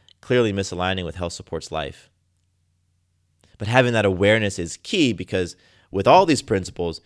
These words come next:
if you aren't aware of them, it's very easy to misalign and wonder why things aren't feeling great in your life, wonder why things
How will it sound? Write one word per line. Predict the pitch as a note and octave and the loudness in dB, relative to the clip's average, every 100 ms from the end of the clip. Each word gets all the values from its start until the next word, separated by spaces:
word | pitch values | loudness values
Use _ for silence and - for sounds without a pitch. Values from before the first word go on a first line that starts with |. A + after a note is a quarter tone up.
| _ | _
if | G#2 G#2+ | -8 4
you | D#3 | 6
aren't | D#3 | 6
aware | A#2 E3+ G3+ | 6 6 6
of | B2+ F2 | 4 2
them, | F#2 E2+ F2 _ | -4 -4 -10 _
it's | - E2+ | -8 -2
very | G2 A2 | 2 2
easy | F#2+ A2 G2 | 2 -2 -2
to | F2 | -2
misalign | F2+ - F2 G2+ F#2 D#2+ D#2+ _ _ _ | -4 -4 -4 -2 -2 -4 -10 _ _ _
and | F2+ F2 E2+ E2 - _ _ | -2 -2 -4 -8 -16 _ _
wonder | F2+ G#2 F#2+ F2+ | -2 0 0 -2
why | E2 | -2
things | E2+ G2 F#2 E2+ | -4 -6 -6 -6
aren't | E2+ D2 | -6 -6
feeling | - F#2+ F2 | -4 -4 -4
great | D#2+ | -8
in | C2 | -12
your | C#2 | -12
life, | C2 A#1+ - _ | -12 -14 -18 _
wonder | F2+ G2+ F#2+ | -6 -2 0
why | E2+ E2+ | 0 -4
things | F#2 F2 E2+ | -6 -8 -8